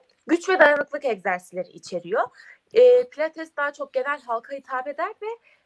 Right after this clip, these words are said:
belirli bir yala-, yaralanmaya veya belirli bir fiziksel ihtiyaca odaklanmaz. Ee, ancak klinik pilatese geldiğimizde,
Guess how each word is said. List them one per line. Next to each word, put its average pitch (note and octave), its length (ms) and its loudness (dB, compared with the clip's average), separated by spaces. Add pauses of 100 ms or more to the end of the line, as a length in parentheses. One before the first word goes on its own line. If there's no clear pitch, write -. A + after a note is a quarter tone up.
(120)
belirli D4 360 -10
bir D4 120 -8
yala-, A#3+ 360 0
yaralanmaya A3 640 -4
veya G#3+ 380 -2
belirli B3+ 340 -6
bir B3+ 80 -10
fiziksel A#3+ 460 -6
ihtiyaca A3+ 460 -2
odaklanmaz. A3+ 800 -2 (600)
Ee, A#3+ 360 0
ancak E4 380 -4
klinik D4+ 340 -18
pilatese D4+ 460 -6
geldiğimizde, C#4 840 -4